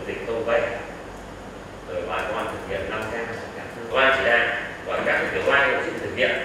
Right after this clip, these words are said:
Rồi thực hiện cái công tác thông tin, truyền thông, đấy, và báo cáo kịp thời, đúng quy định. Đề nghị, ờ, với Ủy ban Nhân dân, đấy, các đồng chí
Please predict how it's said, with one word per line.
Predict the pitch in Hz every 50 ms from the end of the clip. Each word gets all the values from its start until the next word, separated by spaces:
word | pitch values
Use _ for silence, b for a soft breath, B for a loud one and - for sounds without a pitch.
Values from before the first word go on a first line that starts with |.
| - - - - - - - - - - - - - - - - - - - - - - -
Rồi | 113 110 113
thực | 113 123 - -
hiện | 135 139 117 -
cái | - 131
công | - - - -
tác | - - - - - - - - - - - - - - - -
thông | 165 165 165 160 165
tin, | 180 - 190 185 180 - - - - - - - - - - - - - - - - - - - - - - - - - - - -
truyền | - - - - - 151
thông, | 156 175 165 170 - - - - - - - - - - - - - - - - - - - - - - -
đấy, | - - -
và | - - - - -
báo | - - - - -
cáo | - 165 160 160 160 - - - - - - - - - - - - -
kịp | - 131 123 127 131 -
thời, | 120 120 117 - - - - - - -
đúng | - - -
quy | - -
định. | - - - - - - - - -
Đề | - - - - - - -
nghị, | - 117
ờ, | - 92 95 - - - - - - -
với | 151 151
Ủy | 151 -
ban | - - - -
Nhân | 135 135
dân, | 151 156 151 151 151 151 - - - - - - - -
đấy, | - - - - -
các | - -
đồng | - -
chí | - -